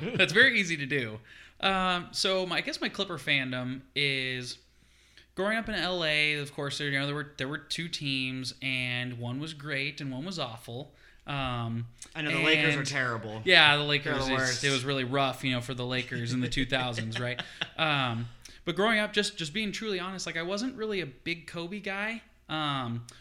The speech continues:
Speaker 2: which I was never super into basketball. Like, I'm, I kinda, I'm a little more of a football guy, but, you know,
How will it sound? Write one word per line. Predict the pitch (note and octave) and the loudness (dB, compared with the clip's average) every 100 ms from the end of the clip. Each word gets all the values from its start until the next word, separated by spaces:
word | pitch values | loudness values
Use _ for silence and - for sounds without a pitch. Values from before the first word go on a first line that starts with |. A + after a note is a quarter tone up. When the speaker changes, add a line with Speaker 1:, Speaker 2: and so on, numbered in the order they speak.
| - | -6
Speaker 2:
which | F#3 F3+ - | -4 -2 -2
I | A3+ | -2
was | C4 | -2
never | G3+ F3 | -2 -2
super | D3 F3+ D#3 D3 | -4 -4 -4 -4
into | D3 | -4
basketball. | C#3+ D3 C#3+ D3+ D3 D3 | -2 -4 -4 -6 -6 -4
Like, | C#3+ | -4
I'm, | C#3+ C#3 | -6 -6
I | E3 | -6
kinda, | G3+ A3+ | -6 -8
I'm | G3 | -8
a | |
little | G3+ G#3 | -4 -4
more | E3+ E3 | -4 -6
of | C3 | -6
a | |
football | A#2+ C#3+ D#3 D3+ | -8 -8 -4 -4
guy, | D3+ D3+ D3+ D3+ D3 | -4 -4 -2 -2 -2
but, | C3+ B2+ - - - - | -6 -8 -16 -20 -20 -6
you | D3+ | -2
know, | D3+ C#3 A#2 D3+ | 0 0 -2 -8